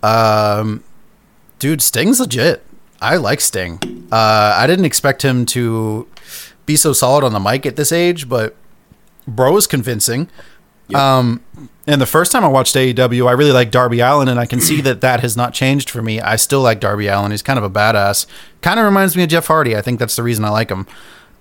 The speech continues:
Speaker 1: Um,
Speaker 2: Uh, they had a, they had a match where they were trying, each of them was like, "Yeah, you're gonna try to kill yourself that way? Watch how I kill myself."
Speaker 1: <laughs>
Speaker 2: And it was a ladder match of some sort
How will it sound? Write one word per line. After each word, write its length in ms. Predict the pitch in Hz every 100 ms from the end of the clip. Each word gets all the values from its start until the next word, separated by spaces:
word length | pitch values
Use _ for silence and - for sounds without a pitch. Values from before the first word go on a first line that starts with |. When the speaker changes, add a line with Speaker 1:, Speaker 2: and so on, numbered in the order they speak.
| 107
Speaker 1:
Um, 80 |
Speaker 2:
Uh, 400 | 110 104 101 98 -
they 280 | - 107 110
had 220 | 113 123
a, 60 | 110 101 -
they 160 | 107 117
had 220 | 120 113
a 80 | 107
match 420 | 98 98 95 -
where 220 | 98 90
they 140 | 85 87
were 120 | 85
trying, 540 | - 98 90 90 90 -
each 200 | 107 -
of 60 |
them 160 | 104 95
was 160 | 90 92
like, 240 | 87 82 - - -
"Yeah, 120 | 131
you're 160 | 123
gonna 140 | 139 127
try 160 | - 120
to 60 |
kill 200 | - 135
yourself 420 | 127 117 127 110 110
that 220 | 117 120
way? 260 | 151 165 165 - -
Watch 260 | 135 135
how 140 | 131 110
I 160 | 127
kill 240 | 120 127 101
myself." 520 | 107 143 143 - 160
Speaker 1:
<laughs> 720 | - - - - 226 - 330 - -
Speaker 2:
And 400 | 120 117 113 110 -
it 160 | 123 123
was 220 | 135 120 -
a 80 | 110
ladder 400 | 98 113 135 160
match 300 | 160 170 180
of 100 | 170
some 240 | - 180
sort 460 | - 190 202 -